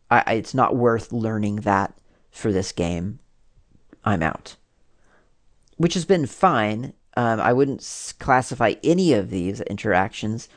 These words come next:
as confrontational, but it was something that sort of made me realize that, that, well, first of all, I guess in, that there are expectations very frequently.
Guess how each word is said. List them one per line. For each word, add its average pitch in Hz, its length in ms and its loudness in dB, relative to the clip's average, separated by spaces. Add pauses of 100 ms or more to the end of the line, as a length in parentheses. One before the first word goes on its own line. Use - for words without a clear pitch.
(360)
as 110 220 0
confrontational, 117 1040 -2 (380)
but 120 100 2
it 123 60 4
was 131 120 4
something 170 360 2
that 127 160 2
sort 127 200 0
of 113 240 -2
made 113 240 2
me 127 560 4 (340)
realize 107 920 0 (460)
that, 110 480 2 (1300)
that, 120 240 -4
well, 110 380 2 (160)
first - 260 0
of 131 60 -6
all, 113 100 6
I 104 80 6
guess 104 300 -2
in, 110 340 -4 (240)
that 110 220 -6
there 113 180 4
are 113 180 6
expectations 101 1000 -4
very 98 220 0
frequently. 104 580 -8